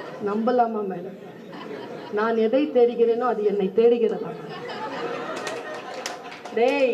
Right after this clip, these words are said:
நான் சொல்ல வந்தது வேற. நான் ஒண்ணு சொல்றேன் பாருங்க, எதை வேணாலும் தேடுங்களேன், எதை வேணாலும் தேடுங்க. கவனம்,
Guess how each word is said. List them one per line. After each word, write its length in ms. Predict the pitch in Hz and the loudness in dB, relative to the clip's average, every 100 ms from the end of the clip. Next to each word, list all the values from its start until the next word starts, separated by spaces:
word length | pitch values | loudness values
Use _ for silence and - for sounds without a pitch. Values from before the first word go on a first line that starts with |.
| 208 | 0
நான் 160 | 208 - | -4 0
சொல்ல 200 | 226 262 277 240 | 0 2 2 0
வந்தது 320 | 208 202 202 190 | 0 0 0 0
வேற. 200 | 202 214 196 - - - - - - - - - - - - - - - - - - - 262 | 0 0 -2 -4 -6 -6 -6 -6 -8 -8 -8 -8 -10 -10 -10 -12 -12 -12 -12 -12 -16 -12 -4
நான் 160 | 302 | 0
ஒண்ணு 160 | 320 320 - | 0 0 0
சொல்றேன் 300 | 311 370 311 | 2 2 2
பாருங்க, 260 | 277 240 185 - - - - - 233 | 2 2 0 -4 -10 -14 -18 -4 -2
எதை 200 | 269 302 302 | 0 0 0
வேணாலும் 400 | 269 311 339 302 | 2 0 0 0
தேடுங்களேன், 460 | 269 262 247 247 220 - - 240 294 | 0 0 0 -2 -4 -8 -14 -4 -2
எதை 180 | 294 339 | 2 2
வேணாலும் 320 | 277 294 320 - | 2 0 0 0
தேடுங்க. 280 | - - - - - - - - - - - - - - 523 - - - - - - - _ _ _ - - _ 185 | -2 -4 -12 -20 -20 -20 -20 -20 -20 -20 -20 -20 -20 -18 -18 -20 -20 -20 -20 -20 -20 -20 _ _ _ -20 -20 _ -2
கவனம், 380 | 202 247 233 | 0 2 0